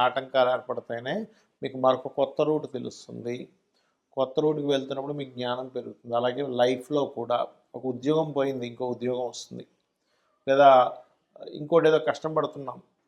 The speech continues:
ఫైనాన్షియల్గా ఇబ్బంది వస్తుంది, అప్పుడు ఇంకో ఫైనాన్షియల్గా ఇంకెలా సంపాదించాలని తెలుస్తుంది. కాబట్టి ఏంటి, శని always కర్మకారకుడు, లాభాలకు కారకుడు,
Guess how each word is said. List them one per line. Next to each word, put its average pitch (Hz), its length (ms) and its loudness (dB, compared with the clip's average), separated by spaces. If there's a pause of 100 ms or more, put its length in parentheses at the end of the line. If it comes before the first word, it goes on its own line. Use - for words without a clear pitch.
(220)
ఫైనాన్షియల్గా 139 580 -4
ఇబ్బంది 139 280 -4
వస్తుంది, 127 300 -10
అప్పుడు 147 200 -6
ఇంకో 147 200 -6
ఫైనాన్షియల్గా 143 560 -2
ఇంకెలా 123 300 6 (120)
సంపాదించాలని 131 680 -4
తెలుస్తుంది. 123 340 -10
కాబట్టి 135 320 -2
ఏంటి, 127 240 -6 (580)
శని 139 220 -6 (220)
always 139 400 2 (180)
కర్మకారకుడు, 127 720 -2 (160)
లాభాలకు 131 580 2
కారకుడు, 123 340 0